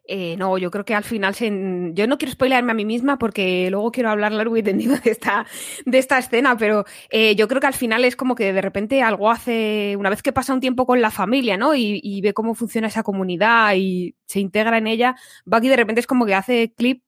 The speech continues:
el resorte en su cerebro y se da, se pone en el, en el lugar de Sam y, y entiende un poco su, su visión y su punto de vista de por qué no cogió el escudo y por fin,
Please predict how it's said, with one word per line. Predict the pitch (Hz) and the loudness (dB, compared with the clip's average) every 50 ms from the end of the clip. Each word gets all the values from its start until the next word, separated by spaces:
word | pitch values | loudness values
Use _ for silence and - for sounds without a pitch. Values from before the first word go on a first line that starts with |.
| _ _ - | _ _ -6
el | 214 214 208 | -6 -4 -4
resorte | 208 196 - 233 226 233 247 | -4 -4 -4 -6 -4 -4 -4
en | 233 | -4
su | 226 240 220 | -4 -6 -8
cerebro | - 233 208 214 214 226 247 | -6 -4 -2 0 0 2 2
y | 262 - | 0 0
se | - 214 | 0 0
da, | 185 190 - - _ _ _ _ _ _ | 0 0 -2 -4 _ _ _ _ _ _
se | - 202 | -10 -8
pone | 175 - 190 208 226 240 | -6 -4 -4 -4 -2 -2
en | 240 220 | -2 -2
el, | 208 190 190 180 180 175 175 175 175 170 - _ _ - - _ _ | -2 -2 -2 -2 -2 -2 -2 -4 -6 -8 -10 _ _ -20 -20 _ _
en | - 214 | -2 0
el | 208 214 | 2 4
lugar | 208 196 190 196 196 214 | 4 4 4 2 2 0
de | 226 220 | -2 -4
Sam | - 233 220 233 254 | -2 -2 -2 0 0
y, | 233 190 - | -2 -4 -6
y | - 202 202 196 190 | -8 -8 -6 -4 -4
entiende | 196 196 165 196 202 196 208 220 226 226 - - _ _ _ _ _ - | -4 -6 -4 -4 -4 -2 0 0 0 0 -2 -6 _ _ _ _ _ -6
un | 220 202 | -4 -2
poco | 196 214 202 226 233 | 0 0 2 2 2
su, | - 233 220 208 196 190 190 180 175 180 175 | 2 2 0 0 0 0 -2 -2 -2 -2 -2
su | - 214 | -2 -2
visión | 196 190 - 214 208 226 | -2 0 0 2 2 2
y | 226 | 0
su | - 226 185 | -2 -4 -4
punto | 196 208 196 220 | -4 -4 -2 0
de | 202 196 | 0 0
vista | 208 - 240 | 0 0 -2
de | 233 | 0
por | 208 208 196 190 | 0 0 0 0
qué | - - 214 214 | 0 0 2 2
no | 220 214 202 - | 2 2 0 0
cogió | - - - 214 | -2 -4 -4 -4
el | 196 196 | -4 -4
escudo | 175 - - 208 202 214 233 226 _ _ - - - _ _ | -6 -6 -6 -4 -4 -4 -4 -6 _ _ -20 -20 -20 _ _
y | 214 208 | -8 -4
por | - 208 196 190 | -2 -2 -2 -2
fin, | - - 214 214 226 233 | -2 -4 -2 -2 -2 -4